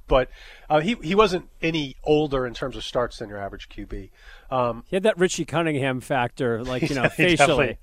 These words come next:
Speaker 1: definitely, he de-, <laughs> yowza, yowza,
Speaker 2: <laughs>
Speaker 1: yowza.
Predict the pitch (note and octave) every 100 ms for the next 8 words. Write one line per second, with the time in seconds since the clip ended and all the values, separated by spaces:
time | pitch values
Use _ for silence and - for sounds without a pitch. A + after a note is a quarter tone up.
0 | - - - - - G#3 - E3 - F3+
1 | - - - B3+ A#2+ G#3 A3 E3+ C3 C3
2 | A#2 G#2+ F#2+ G2+ D3+ F#3+ F#3 F#3 F3+ D3
3 | A#2+ G#2 - - B4+